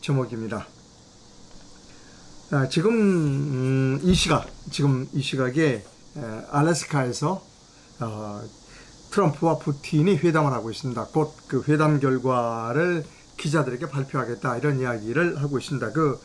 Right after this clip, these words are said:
이 뉴스 중에, 에, 이상훈의 뉴스 브리핑 중에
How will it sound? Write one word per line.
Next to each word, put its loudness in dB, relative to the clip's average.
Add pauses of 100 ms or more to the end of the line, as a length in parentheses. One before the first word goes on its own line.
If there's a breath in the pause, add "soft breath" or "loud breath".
(440 loud breath)
이 -6 (220)
뉴스 2
중에, -2 (120)
에, -8
이상훈의 2
뉴스 -2
브리핑 -2
중에 2